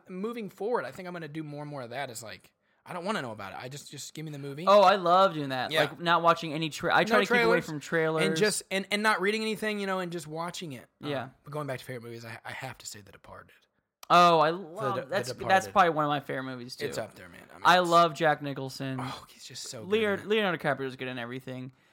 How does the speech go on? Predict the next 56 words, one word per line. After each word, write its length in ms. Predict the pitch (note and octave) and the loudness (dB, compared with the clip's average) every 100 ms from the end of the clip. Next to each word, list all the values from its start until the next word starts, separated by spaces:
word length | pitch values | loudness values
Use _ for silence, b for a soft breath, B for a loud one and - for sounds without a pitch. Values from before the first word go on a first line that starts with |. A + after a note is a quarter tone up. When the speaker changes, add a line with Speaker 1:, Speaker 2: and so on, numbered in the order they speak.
| b | b
Speaker 1:
Leo, 140 | G#2+ G#2+ | -18 -6
I 60 | |
know. 60 | C#3+ | 2
Speaker 2:
Uh, 500 | D3+ D3 C#3+ C#3 C3 | 4 6 6 4 2
it's 140 | - - | 0 -2
a 40 | |
good 140 | A3+ A#3+ | -2 0
ma-, 100 | G#3 | 0
and 120 | G#3 | -2
it's 140 | G3 | -4
a 20 | |
good 160 | G3 D4+ | -6 -4
Matt 240 | B3+ D3 | -2 -2
Damon 240 | - D#3 A2 | -2 -4 -4
Speaker 1:
Oh, 40 | |
Speaker 2:
film, 260 | - C3+ B2+ | -6 -8 -6
too, 100 | D#3 | -4
Speaker 1:
yes. 380 | C3+ B2+ - - | -4 -4 -12 -8
Speaker 2:
you 100 | D3 | -6
know? 120 | C3+ | -6
Speaker 1:
And 120 | C#3+ | -8
Scorsese 640 | D3 B2 - A#2 A2 G#2 G2 | -10 -14 -12 -14 -14 -18 -10
and 60 | |
Speaker 2:
Yeah. 300 | C#3+ C#3+ B2+ C#3 | -2 0 0 0
Oh, 160 | D3+ C3+ | -2 -2
Scorsese 380 | - E3 D#3+ | -6 -8 -6
is 40 | F3+ | -6
Speaker 1:
just 140 | D3+ | -8
Speaker 2:
the 60 | C#3 | -8
Speaker 1:
brilliant. 180 | B2+ G#3 | -6 -6
Speaker 2:
best, 100 | - | -8
man. 240 | - - - _ | -14 -16 -18 _
Speaker 1:
Yeah. 200 | A#2+ G#2 - - | -16 -16 -16 -6
Speaker 2:
Yeah, 220 | C#3 G#2 | -4 -2
no, 120 | E3+ | 0
that, 240 | F3 F#3+ F#3+ | 2 0 2
that, 200 | F#3+ F#3+ | -2 0
that's 220 | G#3 - | -4 -4
a 40 | E3+ | -4
great 240 | D#3+ D#3 | -2 -2
film. 140 | D#3+ | -2
And 120 | C3 E3+ | -2 0
that's, 220 | G#3+ B3+ | 0 0
like, 200 | A#3 A3+ | -6 -6
one 160 | F#3 F#3+ | -4 -4
of 80 | F#3 | -4
the 80 | |
films 200 | F3+ F3+ E3 | -6 -4 -4
I 80 | D3 | -6
think 200 | E3 D3+ | -8 -6
about 260 | C#3+ C3+ | -4 -4
when 100 | C#3 | -6
I 60 | C#3+ | -10
think 260 | - D3 | -10 -10
of, 240 | C#3 C3+ C3 | -10 -10 -8
like, 180 | B2+ | -10